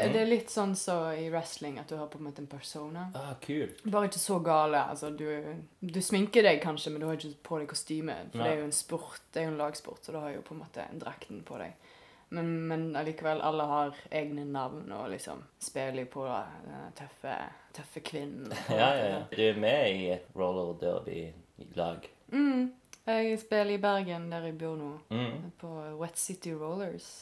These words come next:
Speaker 1: Wet City, sånn
Speaker 2: Ja.
Speaker 1: våt by.
Speaker 2: Den våte
Speaker 1: Ja,
Speaker 2: byen.
Speaker 1: selvfølgelig. Mm, bra.
Speaker 2: Ja, Bergen, vet du.
Speaker 1: Og så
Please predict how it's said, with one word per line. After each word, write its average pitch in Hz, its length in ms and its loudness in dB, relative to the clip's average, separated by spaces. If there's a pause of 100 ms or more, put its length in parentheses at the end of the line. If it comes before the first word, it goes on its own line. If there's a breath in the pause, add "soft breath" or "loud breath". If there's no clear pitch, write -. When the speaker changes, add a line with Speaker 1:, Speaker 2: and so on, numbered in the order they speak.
(600)
Speaker 1:
Wet 139 400 -2
City, 87 400 -8
sånn 82 160 -10
Speaker 2:
Ja. 92 80 -4
Speaker 1:
våt - 460 0 (240)
by. 104 300 -2 (180)
Speaker 2:
Den 170 180 -4
våte 175 240 0
Speaker 1:
Ja, 123 300 8
Speaker 2:
byen. 202 240 6
Speaker 1:
selvfølgelig. 101 580 0
Mm, 117 240 -4 (220)
bra. 185 100 0
Speaker 2:
Ja, 220 360 2
Bergen, 196 380 -2
vet 160 120 -10
du. 196 120 -8 (340)
Speaker 1:
Og 98 100 -2
så 95 500 4